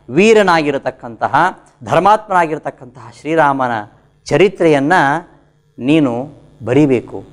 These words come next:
ಹೇಗೆ ಬರೆಯುವುದು? ನೀನು ಈಗಾಗಲೇ ನಾರದರ ಮುಖದಿಂದ ಕೇಳಿದ್ದೀಯ. ಹೇಗೆ ಕೇಳಿದೆಯೋ ಅದೇ ಕ್ರಮದಲ್ಲಿ ನೀನು ಚರಿತ್ರೆಯನ್ನು ರಚಿಸಬೇಕು ಅಂತ ಬ್ರಹ್ಮದೇವರು ವಾಲ್ಮೀಕಿ ಮಹರ್ಷಿಗಳಿಗೆ ಹೇಳ್ತಾರೆ.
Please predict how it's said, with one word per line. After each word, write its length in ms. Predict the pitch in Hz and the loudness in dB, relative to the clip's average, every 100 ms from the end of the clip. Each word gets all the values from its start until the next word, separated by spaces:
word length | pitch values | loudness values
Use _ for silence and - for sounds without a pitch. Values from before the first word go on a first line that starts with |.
| - - - | -20 -20 -16
ಹೇಗೆ 260 | - 202 226 | 0 2 4
ಬರೆಯುವುದು? 480 | 185 170 156 139 131 | 4 2 2 -2 -2
ನೀನು 180 | 147 151 | 0 2
ಈಗಾಗಲೇ 360 | 175 196 196 | 2 2 2
ನಾರದರ 360 | 175 151 170 170 | 0 0 0 -4
ಮುಖದಿಂದ 320 | 156 151 147 | -6 -8 -8
ಕೇಳಿದ್ದೀಯ. 540 | 143 139 123 110 113 104 - _ _ _ - | -6 -6 -6 -8 -12 -14 -20 _ _ _ -4
ಹೇಗೆ 200 | 131 127 | -2 -2
ಕೇಳಿದೆಯೋ 680 | - 165 226 208 190 185 339 - _ - | 0 2 2 4 4 4 2 -8 _ -10
ಅದೇ 220 | 117 170 | 0 0
ಕ್ರಮದಲ್ಲಿ 720 | 214 180 151 131 147 170 123 113 _ _ - | 2 0 0 0 0 -2 -2 -6 _ _ -16
ನೀನು 160 | 120 | -16
ಚರಿತ್ರೆಯನ್ನು 800 | 113 127 151 151 139 120 113 104 - - _ _ - | -6 -4 -4 0 0 0 -4 -10 -16 -20 _ _ -10
ರಚಿಸಬೇಕು 580 | 117 175 151 139 - 120 | -2 -2 2 0 0 -4
ಅಂತ 180 | 113 170 139 120 - - _ _ _ _ 104 | 0 2 2 -2 -8 -20 _ _ _ _ -4
ಬ್ರಹ್ಮದೇವರು 1000 | 123 165 147 143 135 147 120 107 - _ _ _ _ _ _ _ _ - | 0 0 2 2 4 2 2 -2 -12 _ _ _ _ _ _ _ _ -2
ವಾಲ್ಮೀಕಿ 360 | 120 151 147 139 | 0 0 -2 -6
ಮಹರ್ಷಿಗಳಿಗೆ 760 | 123 - 127 120 113 107 107 - - - - - | -8 -8 -2 -2 0 -2 -4 -12 -20 -20 -20 -4
ಹೇಳ್ತಾರೆ. 680 | 127 139 139 123 135 165 | -2 0 0 2 2 0